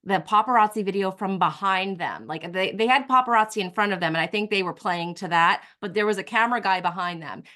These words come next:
and they walked next to each other, not holding hands. And the second they turned the corner and you were seen by cameras, they held hands. And you see this from behind, and I'm like,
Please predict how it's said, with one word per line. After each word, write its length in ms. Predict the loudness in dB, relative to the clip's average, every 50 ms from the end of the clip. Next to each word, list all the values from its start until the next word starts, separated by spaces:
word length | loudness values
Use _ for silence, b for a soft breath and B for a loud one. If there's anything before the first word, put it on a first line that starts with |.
| B B
and 180 | 0 2 2 4
they 240 | 4 4 2 0 -2
walked 580 | -8 -10 -4 0 4 4 4 4 2 -2 -20 -20 _ -8
next 340 | -4 -4 -4 -4 -6 -8 -4
to 100 | -4 -4
each 140 | -2 -2
other, 240 | -2 -2 -2 -2 -4 -2
not 300 | 0 2 2 2 0 0
holding 340 | -4 -4 -4 -4 -6 -8
hands. 340 | -6 -4 -4 -4 -4 -4 -8 -8
And 120 | -6 -6
the 40 | -6
second 380 | -4 0 0 0 2 0 -4 -2
they 100 | -2 -4 -4
turned 320 | -2 -2 -2 0 0 -2
the 40 | -4 -6
corner 500 | -4 0 0 2 2 2 0 -2 -6 B B B B B
and 160 | -2 -2 0 -2
you 120 | -2 -2
were 100 | -2 -4
seen 540 | -4 -6 -6 -4 -2 0 0 2 0 0 2
by 260 | 2 4 4 2 0
cameras, 580 | -4 -2 0 2 2 2 2 2 0 0 0 -2
they 140 | -4 -4
held 260 | 0 0 -2 -2 -2 -6
hands. 340 | -8 -8 -8 -8 -12 -14 B B B B B B 0
And 120 | 4 4
you 100 | 4 4
see 200 | 4 4 4 4
this 160 | 4 4 0
from 180 | 0 -2 0 2
behind, 380 | 2 2 4 4 4 4 2 0
and 80 | 0 2
I'm 60 | 2
like, 180 | 2 0 0